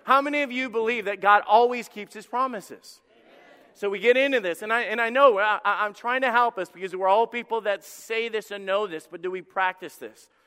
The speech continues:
He said, "I will make you, I will." And Abraham fell on his face, and God talked with him, saying, "As for me, behold, my covenant is with thee. And thou shalt be the father of many nations. Neither shall thy name any more be called Abram,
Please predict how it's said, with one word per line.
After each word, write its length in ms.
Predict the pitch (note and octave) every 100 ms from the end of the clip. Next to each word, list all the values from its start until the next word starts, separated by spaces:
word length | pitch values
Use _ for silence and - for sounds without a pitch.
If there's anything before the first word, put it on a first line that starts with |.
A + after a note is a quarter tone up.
| _ _ _ _
He 120 | A#3 C4
said, 180 | B3+ B3
"I 340 | B3+ D4 D4 D#4+
will 340 | C4+ E4 E4
make 420 | C#4 C#4+ D4+ D4+
you, 180 | A#3+ A3+ -
I 220 | C4 C4+
will." 680 | A#3+ C#4 D4 C#4 G#3 D#3 - _ _ _ _ _
And 140 | E3+
Abraham 400 | G3 G3 F#3 F#3
fell 260 | F3 F#3+ G3
on 120 | F3+
his 140 | D#3+ -
face, 440 | - G3 F#3 -
and 160 | D3+ C#3+
God 260 | E3+ F3+
talked 380 | - F#3 F3+ F3
with 100 | D#3
him, 200 | D#3+ D#3
saying, 320 | - F3 F3
"As 100 | D#3+
for 120 | -
me, 160 | E3+ F#3
behold, 360 | F3 D#3+ F3 E3
my 160 | D#3+
covenant 480 | - F3+ F3 F3+ F3+
is 140 | D#3 C#3
with 220 | D3 -
thee. 380 | F3 E3 D3 B2 _ _ _ _ _ _ _ _
And 80 | D#3
thou 140 | E3
shalt 240 | F3+ G3 D#3
be 100 | F3
the 120 | E3
father 360 | - F3+ F3+ F3+
of 60 |
many 240 | E3+ E3+ E3+
nations. 540 | E3 F3+ - C3+ B2+
Neither 300 | D#3 F3+ F#3+
shall 260 | - F3 E3
thy 180 | E3
name 340 | E3 E3+ F3+ F#3+ -
any 200 | F#3 F#3+
more 220 | F3 E3+
be 100 | D#3+
called 300 | - E3 D3+ -
Abram, 500 | G#3 F#3+ C#3+ C3